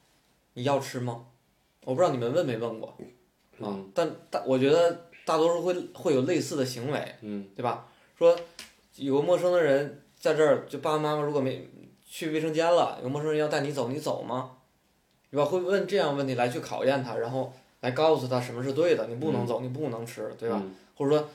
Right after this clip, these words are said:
Speaker 1: 所有外边吃的你要经过爸爸妈妈允许你才能吃，对吧？
Speaker 2: 嗯。
Speaker 1: 会有这类的问题，
Speaker 2: 嗯。
Speaker 1: 是一样的。
Speaker 2: 嗯。
Speaker 1: 就是你在给他抛出问题的时候，你也可以说，比如说你现在正在餐厅吃饭，
Speaker 2: 嗯。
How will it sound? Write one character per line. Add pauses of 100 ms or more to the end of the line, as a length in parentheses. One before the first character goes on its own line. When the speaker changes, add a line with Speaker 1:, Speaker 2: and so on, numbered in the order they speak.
Speaker 1:
所
有
外
边
吃
的
你
要
经
过
爸
爸
妈
妈
允
许
你
才
能
吃，
对
吧？
Speaker 2:
嗯。
Speaker 1:
会
有
这
类
的
问
题， (100)
Speaker 2:
嗯。
Speaker 1:
是
一
样
的。 (120)
Speaker 2:
嗯。 (240)
Speaker 1:
就
是
你
在 (200)
给
他
抛
出
问
题
的
时
候，
你
也
可
以
说， (440)
比
如
说 (220)
你
现
在
正
在
餐
厅
吃
饭，
Speaker 2:
嗯。